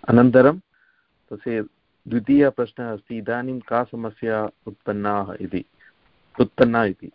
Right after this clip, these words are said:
अ, किमर्थम् इत्युक्ते, अ, प्रथम, प्रथम, अ, प्रश्नस्य उत्-, उत्तरं शिष्यः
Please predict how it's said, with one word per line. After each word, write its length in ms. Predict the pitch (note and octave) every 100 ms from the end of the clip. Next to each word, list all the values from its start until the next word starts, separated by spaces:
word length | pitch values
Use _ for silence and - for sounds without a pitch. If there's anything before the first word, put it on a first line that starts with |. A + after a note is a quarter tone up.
| _ _ _ _ _ _ _ _ _ _ _ _ _ _ _ - - _ _ _ _
अ, 100 | A2+
किमर्थम् 580 | G#2+ B2 C#3 - D3+ C#3+
इत्युक्ते, 460 | C3 C3+ - C#3+ C#3
अ, 80 | A#2+ - A2 G#2+ G2 _ G#2 -
प्रथम, 360 | A2+ C3+ C#3 C3 _ _ _ _ _ _ _ - -
प्रथम, 400 | A#2 - C3+ C3+
अ, 120 | C3 - _ _ _ _ _ - - B2 G#2+ G#2 F#2+ _ - - _ _ _ _ _ C5+ _ _ _ _ _ _ _ _ _ _ _ _ _ _ _ _ _ _ _ _ _ _ - _ -
प्रश्नस्य 460 | C3 C3 C#3+ - D3
उत्-, 380 | A2 - -
उत्तरं 460 | A2+ G#2+ C3 C3+ D3
शिष्यः 680 | - _ - A2+ - B2